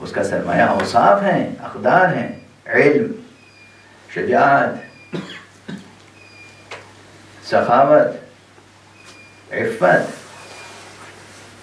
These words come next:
اور اس کا پورا جو شجرہ اخلاق ہے، اقدار ہے، یہ اصل سرمایہ ہے انسان کا۔ کتنے لوگ ہیں جو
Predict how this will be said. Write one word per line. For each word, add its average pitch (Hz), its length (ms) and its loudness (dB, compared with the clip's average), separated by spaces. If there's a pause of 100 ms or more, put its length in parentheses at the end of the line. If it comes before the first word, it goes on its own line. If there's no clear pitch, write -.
(480)
اور - 240 4
اس - 260 -2
کا 139 120 -2 (140)
پورا 139 280 2
جو - 300 -4 (200)
شجرہ - 760 2
اخلاق - 560 -8
ہے، 82 100 -12
اقدار - 540 -12
ہے، 175 120 -14
یہ 208 400 -4
اصل 110 340 2
سرمایہ 113 480 -8
ہے 113 140 -10
انسان - 400 -18
کا۔ - 280 -20 (3750)
کتنے 262 500 2
لوگ 185 480 2
ہیں 170 400 0
جو 156 280 -6